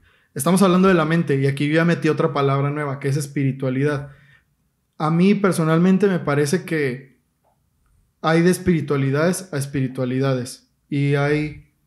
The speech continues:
formas de ejercerlo a formas de ejercerlo. Y esto lo digo de la, de la siguiente manera.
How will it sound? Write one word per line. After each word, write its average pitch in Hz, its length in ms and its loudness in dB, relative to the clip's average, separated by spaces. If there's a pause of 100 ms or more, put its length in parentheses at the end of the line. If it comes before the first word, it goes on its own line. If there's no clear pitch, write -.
(340)
formas 165 420 2
de 160 80 2
ejercerlo 151 640 -2
a 117 140 -6
formas 135 400 0
de 131 60 -2
ejercerlo. 123 640 -6 (220)
Y 139 120 -10
esto 143 220 -4
lo 147 120 2
digo 139 220 2
de 143 80 0
la, 139 140 -4
de 127 180 -8
la 123 100 -6
siguiente 123 300 -4
manera. 131 500 -4